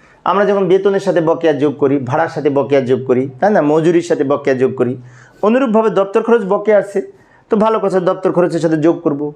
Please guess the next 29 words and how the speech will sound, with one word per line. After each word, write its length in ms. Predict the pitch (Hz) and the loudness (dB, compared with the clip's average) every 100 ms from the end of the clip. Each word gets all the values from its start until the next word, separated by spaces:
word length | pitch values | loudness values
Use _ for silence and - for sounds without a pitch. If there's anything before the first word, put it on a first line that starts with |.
| - | -2
কোথায় 280 | 175 170 175 | 0 2 2
যোগ 200 | 170 170 | 2 0
করব? 220 | 160 165 | -2 -2
ব্যয়ের 360 | 156 147 147 135 | 0 2 2 0
মধ্যে, 360 | 110 85 90 - _ _ | -6 -8 -12 -12 _ _
বিশদায় 380 | 135 127 147 131 | -2 0 2 0
বিবরণীতে, 500 | 120 110 110 98 101 | 0 -2 -2 -4 -6
পরিচালন 580 | 151 180 170 180 160 139 | -2 0 2 2 0 0
ব্যয়ের 220 | 107 98 | 0 -2
মধ্যে। 340 | 87 78 - - _ _ _ _ _ _ _ _ _ _ _ _ _ _ _ _ _ - | -6 -10 -12 -16 _ _ _ _ _ _ _ _ _ _ _ _ _ _ _ _ _ -2
যোগ 260 | 151 214 208 | 0 0 2
করে 260 | 233 262 262 | 4 4 2
ছয় 260 | 196 190 | -2 2
আর 80 | 190 | 2
দুই 200 | 165 175 | 2 2
আট 120 | 165 | 2
হাজার 260 | 143 123 110 | 0 -2 -2
হবে। 240 | 95 85 82 - _ _ _ _ _ _ _ _ | -2 -6 -10 -16 _ _ _ _ _ _ _ _
তো 60 | - | -2
এই 180 | 214 226 | 2 2
হচ্ছে 200 | 233 233 | 2 0
ব্যয় 240 | 175 170 160 | 2 0 0
পাশ। 360 | 107 - - - _ _ _ _ _ _ _ _ _ | -6 -6 -16 -20 _ _ _ _ _ _ _ _ _
এখন 360 | - - 269 220 - | -4 0 0 0 -2
এই 260 | 240 254 233 | 0 2 2
যে 80 | 233 | 0
বকেয়া 440 | 175 190 196 254 | 2 0 2 0
দপ্তর 400 | 214 208 - 196 | 2 -2 0 0
খরচ 260 | - 165 | 2 0